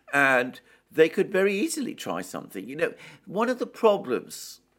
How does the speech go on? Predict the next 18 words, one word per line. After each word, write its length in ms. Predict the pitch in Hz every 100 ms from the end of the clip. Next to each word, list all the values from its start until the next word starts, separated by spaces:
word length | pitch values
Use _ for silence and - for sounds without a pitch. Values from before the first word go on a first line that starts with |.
| -
and 80 | 151
we 240 | 175 - _
go, 160 | 214 233
going 280 | 233 233 233
back 420 | 208 180 - -
to 240 | - 147 135
what 220 | 147 151
we 140 | 135
were 100 | 143
saying 380 | 143 143 131 123
about 320 | 120 120 110
the 60 | 117
Biden 360 | 120 120 117 95
administration 720 | 95 104 - 104 101 - 104
right 240 | 104 101
at 80 | -
the 60 | -
beginning, 420 | 92 98 85